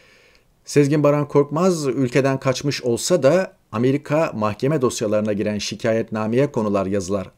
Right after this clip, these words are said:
konu yazılar hala orada duruyor. Soner Yalçın mesela mahkeme dilekçesine göre Yalçın Ayaşlı'ya fetö damgası vurmak için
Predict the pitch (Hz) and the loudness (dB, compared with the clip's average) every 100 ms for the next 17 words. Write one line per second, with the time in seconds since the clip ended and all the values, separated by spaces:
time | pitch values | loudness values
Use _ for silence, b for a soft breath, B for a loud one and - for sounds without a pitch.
0 | - 117 113 104 87 98 90 101 110 143 | -4 0 2 0 0 -4 -4 -2 0 2
1 | 156 151 151 143 156 175 - 131 139 139 | 0 0 0 0 2 0 0 0 2 2
2 | 156 170 104 90 92 92 117 190 147 104 | 2 0 -4 -6 -8 -8 -6 -6 -6 -6
3 | 95 160 202 131 101 101 - 95 82 92 | -2 2 4 2 0 -4 -10 -10 -8 -2
4 | 185 226 B B B 107 120 - 123 143 | -2 -4 B B B -4 -4 -4 -4 -2
5 | 160 - 95 120 151 - 175 170 127 104 | -2 -2 -4 -4 -4 -2 0 0 0 -2
6 | 95 - 92 101 131 113 - | -4 -6 -4 -4 -4 -4 -6